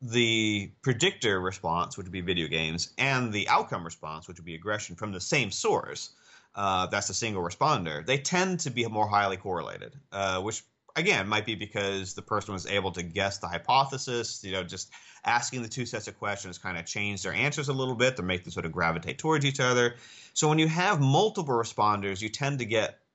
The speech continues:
um, weaker evidence for relationships. So let's, for, for instance, say we take a bunch of families and we ask the kids, you know, "Did you play,"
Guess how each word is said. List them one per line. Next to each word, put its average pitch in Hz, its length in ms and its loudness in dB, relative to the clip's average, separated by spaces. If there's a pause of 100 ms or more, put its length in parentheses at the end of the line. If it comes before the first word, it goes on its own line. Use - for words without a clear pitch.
(140)
um, 98 720 0
weaker 139 360 4
evidence 95 720 0
for 90 560 2
relationships. 87 720 -4
So 117 120 4
let's, 127 200 4
for, 120 300 -2
for 113 160 0
instance, 110 420 -2
say 98 480 2 (440)
we 107 100 -6
take 113 300 2
a 104 100 4
bunch 101 220 2
of 92 100 -8
families 113 880 2
and 98 240 -2
we 98 120 2
ask 101 360 0
the 95 80 -8
kids, 101 680 -2
you 117 80 -4
know, 92 120 0
"Did 98 220 -2
you 98 80 -4
play," 92 680 2